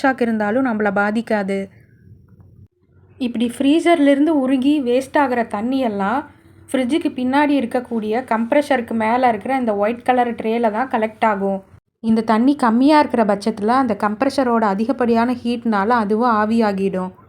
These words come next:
ஃப்ரிட்ஜை நம்ம அதிகப்படியான கூலிங்ல வைக்கிறதுனால தான் அந்த பிரச்சனையாகி தண்ணி ஓவர்ஃப்ளோ ஆயிருது. அதனால தான் இந்த டெம்பரேச்சரை எப்பவுமே மீடியம்ல மெயின்டெயின் பண்ண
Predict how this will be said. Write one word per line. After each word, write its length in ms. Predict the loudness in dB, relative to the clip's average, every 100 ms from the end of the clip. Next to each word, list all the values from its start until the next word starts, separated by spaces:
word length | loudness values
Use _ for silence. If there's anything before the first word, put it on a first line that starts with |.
| _
ஃப்ரிட்ஜை 280 | -4 0 2
நம்ம 240 | 4 4 4
அதிகப்படியான 760 | 2 2 2 2 2 2 0 2
கூலிங்ல 340 | 4 6 4 2
வைக்கிறதுனால 540 | 2 0 2 2 2
தான் 180 | 0 0
அந்த 100 | 0
பிரச்சனையாகி 720 | -4 -4 -2 0 2 0 -2 -2
தண்ணி 360 | -2 2 2
ஓவர்ஃப்ளோ 580 | 2 2 2 0 0 2
ஆயிருது. 440 | 2 2 0 0 0 -2 -12 _
அதனால 420 | -6 -2 0 0
தான் 160 | 2 2
இந்த 80 | 2
டெம்பரேச்சரை 580 | 0 -2 2 0 0 0 0
எப்பவுமே 440 | 0 0 2 2
மீடியம்ல 560 | 0 0 0 0 0 0
மெயின்டெயின் 400 | 0 0 0 -2
பண்ண 180 | -2 -6